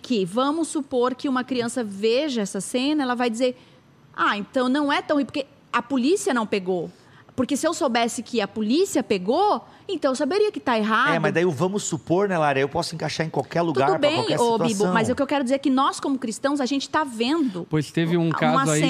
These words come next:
Speaker 1: cena
Speaker 3: uma pessoa
Speaker 1: que pode
Speaker 3: que
Speaker 1: repercutir de uma forma que é contra aquilo, biblicamente falando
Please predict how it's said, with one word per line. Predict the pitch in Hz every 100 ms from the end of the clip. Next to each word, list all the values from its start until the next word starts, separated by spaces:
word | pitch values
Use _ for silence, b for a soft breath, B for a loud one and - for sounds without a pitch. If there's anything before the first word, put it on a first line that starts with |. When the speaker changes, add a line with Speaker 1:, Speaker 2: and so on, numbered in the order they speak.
| -
Speaker 1:
cena | 269
Speaker 3:
uma | 143
pessoa | 160 151 - 165
Speaker 1:
que | 165
pode | 254 156
Speaker 3:
que | 147
Speaker 1:
repercutir | 139 320 - 330 - 285
de | 320
uma | 330
forma | - 302 262 285 381
que | - 320
é |
contra | 349 - 320 349 -
aquilo, | 453 - 370 403 554 B B B _ _ 156 - -
biblicamente | 277 285 392 523 508 392 381
falando | 339 277 285 392 381